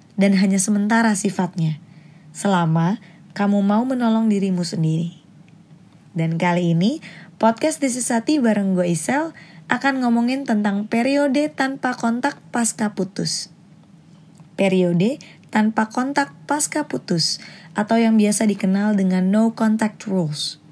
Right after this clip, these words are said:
Aturan apa lagi ini? Periode macam apa ini? <laughs>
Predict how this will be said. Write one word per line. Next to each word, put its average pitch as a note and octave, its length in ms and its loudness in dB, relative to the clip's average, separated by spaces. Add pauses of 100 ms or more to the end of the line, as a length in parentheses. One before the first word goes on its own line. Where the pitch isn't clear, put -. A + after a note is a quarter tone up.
(880)
Aturan G#3 400 2
apa E3+ 240 -2
lagi C4 480 0
ini? C4 220 -4 (840)
Periode A3 380 4
macam F3 420 0
apa F4 320 -2
ini? C4+ 320 -2 (960)
<laughs> E3 380 -2